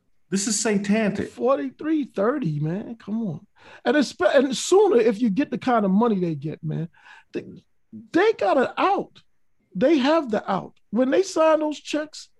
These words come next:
Speaker 2: for all those millions of dollars, they just don't know where to go with it after that.
Speaker 1: Well,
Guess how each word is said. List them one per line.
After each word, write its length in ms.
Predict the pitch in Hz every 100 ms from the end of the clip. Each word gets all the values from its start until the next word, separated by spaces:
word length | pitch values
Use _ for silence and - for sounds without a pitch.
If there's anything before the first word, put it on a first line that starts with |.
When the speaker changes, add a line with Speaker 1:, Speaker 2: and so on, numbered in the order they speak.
| _ _
Speaker 2:
for 120 | - -
all 240 | 254 262
those 240 | 269 240
millions 460 | 220 247 262 262 226
of 100 | 226
dollars, 580 | 240 254 254 254 - _ _ _ _ _ _ _ _ _
they 120 | -
just 280 | 294 370 -
don't 180 | 294 294
know 80 | 285
where 200 | 277 269
to 60 |
go 280 | 175 151 220
with 220 | 254 156
it 120 | 135 -
after 320 | - - -
that. 240 | - - - _ _ _ _ _ _ _ _ _ _ _ _ -
Speaker 1:
Well, 540 | 156 147 135 139 -